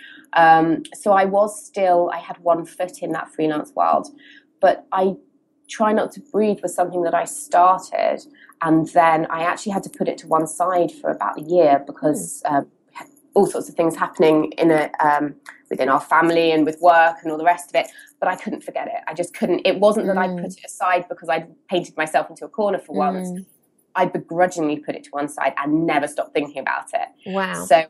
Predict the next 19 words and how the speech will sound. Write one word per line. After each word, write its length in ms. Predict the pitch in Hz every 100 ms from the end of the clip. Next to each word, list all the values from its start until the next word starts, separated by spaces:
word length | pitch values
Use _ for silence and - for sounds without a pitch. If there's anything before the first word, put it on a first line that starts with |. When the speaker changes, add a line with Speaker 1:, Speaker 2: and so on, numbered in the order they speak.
| _ _
Speaker 1:
when 300 | 190 196 190
I 120 | 180
was 160 | 175 165
ready 280 | 180 170 160
to 120 | -
pick 220 | - -
it 80 | 156
back 180 | 147 - 165
up, 280 | 139 - _ _ _ _ _ _ -
it 140 | 170 175
really, 840 | 170 180 170 165 156 160 156 - _ _ _ _ _ _
I, 300 | 170 151 170
I 20 | 165
whizzed 360 | 170 175 -
through 280 | - 180 165
the, 180 | 160 160 _ _ _
the 120 | 180
last 380 | 175 170 175 -
half. 400 | - 104 113 -